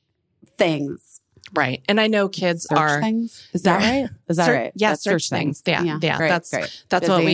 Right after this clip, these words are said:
Speaker 2: we call it on Web three. Um, I know kids are crafty as fuck,
Speaker 1: Of course.
Speaker 2: you know? But I just,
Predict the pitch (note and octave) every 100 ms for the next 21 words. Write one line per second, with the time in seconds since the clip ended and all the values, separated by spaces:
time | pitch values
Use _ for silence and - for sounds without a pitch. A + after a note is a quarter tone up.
0 | F3+ E3 E3 D3+ D3 C#3+ C3+ D3+ - -
1 | - - - - - G3 G3+ G3+ G3 F#3
2 | F3+ E3+ - _ - G#3+ B3+ B3+ - -
3 | G3 F3 E3+ - D#3 - - - D#3+ D3+
4 | - D3+ D3 D3+ - - - D3 - -
5 | - C4+ A#4+ C#5+ B4+ A#3+ A#3 - - _
6 | - - _ _ G#3+ G3+ F#3 _ _ -
7 | F3+ F3+ G#3 G3+ - -